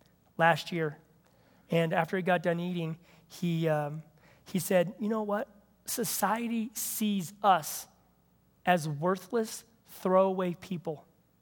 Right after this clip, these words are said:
but by you bringing just a little food to us, it, uh, wh-, how,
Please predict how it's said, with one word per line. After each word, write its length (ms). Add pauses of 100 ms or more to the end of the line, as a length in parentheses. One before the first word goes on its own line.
(180)
but 140
by 100
you 320
bringing 600 (680)
just 160
a 40
little 200
food 420 (680)
to 220
us, 300 (500)
it, 280
uh, 180
wh-, 160
how, 160